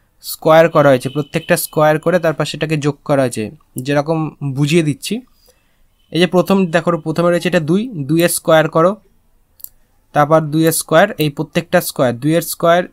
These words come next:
দুইয়ের স্কয়ার, চারের স্কয়ার, তিনের স্কয়ার, এই প্রত্যেকটা স্কয়ার করে যোগ করলে যে যোগফলটা বেরোবে সেটা হয়ে যাচ্ছে তেত্রিশ। ঠিক আছে, একই রকমভাবে তিনের স্কয়ার, দুইয়ের স্কয়ার, পাঁচের স্কয়ার এবং চারের স্কয়ার, এই প্রত্যেকটা স্কয়ার করে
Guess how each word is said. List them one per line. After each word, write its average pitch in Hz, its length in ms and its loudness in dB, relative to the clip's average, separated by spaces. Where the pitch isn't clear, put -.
দুইয়ের 151 300 0
স্কয়ার, 160 240 -2
চারের 147 380 -2
স্কয়ার, 175 280 -2
তিনের 156 300 -2
স্কয়ার, 131 220 0
এই 139 140 -2
প্রত্যেকটা 156 420 -4
স্কয়ার 147 400 0
করে 165 240 0
যোগ 139 280 -2
করলে 170 240 2
যে 165 100 2
যোগফলটা 160 640 -2
বেরোবে 151 240 0
সেটা 160 280 -6
হয়ে 147 140 -2
যাচ্ছে 151 280 -4
তেত্রিশ। 131 500 -4
ঠিক 214 140 2
আছে, 180 200 -2
একই 170 180 0
রকমভাবে 180 360 2
তিনের 175 300 0
স্কয়ার, 170 360 4
দুইয়ের 165 320 2
স্কয়ার, 170 280 0
পাঁচের 147 340 0
স্কয়ার 165 260 2
এবং 160 140 -2
চারের 160 260 0
স্কয়ার, 160 260 2
এই 156 60 -2
প্রত্যেকটা 156 460 -4
স্কয়ার 156 280 0
করে 165 160 0